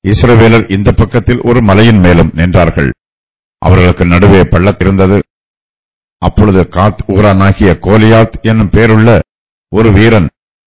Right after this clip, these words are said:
பெலிஸ்தரின் பாளையத்திலிருந்து புறப்பட்டு வந்து நடுவே நிற்பான். அவன் உயரம் ஆறு முழமும் ஒரு ஜானுமாம். அவன் தன் தலையின் மேல் வெண்கல சீராவை போட்டு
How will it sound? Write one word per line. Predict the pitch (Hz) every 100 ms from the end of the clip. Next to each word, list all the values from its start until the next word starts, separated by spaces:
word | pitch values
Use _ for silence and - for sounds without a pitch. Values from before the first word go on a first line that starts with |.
| -
பெலிஸ்தரின் | 110 131 - 120 117
பாளையத்திலிருந்து | - 90 113 113 - 104 104 107
புறப்பட்டு | 104 98 - 104 104
வந்து | 90 92 104 76 _ _ _ _
நடுவே | 87 98 117 107
நிற்பான். | 90 90 87 78 65 _ _ _ _ _ _
அவன் | - 92 87
உயரம் | 85 98 101 113 - _ _ _
ஆறு | - 76 95 92
முழமும் | 95 92 92 98
ஒரு | - 87
ஜானுமாம். | 78 85 85 87 87 85 65 _ _ _ _ _ _ _ _ _
அவன் | - 117 123
தன் | 117 107
தலையின் | 95 101 135 120
மேல் | 95 80 65 - _ _ _ -
வெண்கல | 92 117 131
சீராவை | 123 110 104 101 95
போட்டு | - 92 110 92